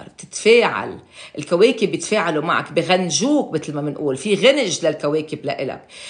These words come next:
آه، بالبيت الخامس بيت ال-، الشهرة، بيت العم-، آه، العاطفة عفوًا، آه، بيت، آه، ال-، المال وبيت الجمال وبيت الولاد.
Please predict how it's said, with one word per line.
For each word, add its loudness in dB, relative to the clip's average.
آه، 6
بالبيت 0
الخامس 0
بيت 2
ال-، -2
الشهرة، -2
بيت 0
العم-، -2
آه، -2
العاطفة 2
عفوًا، -4
آه، 2
بيت، 4
آه، 4
ال-، 0
المال 0
وبيت 4
الجمال -4
وبيت 0
الولاد. -2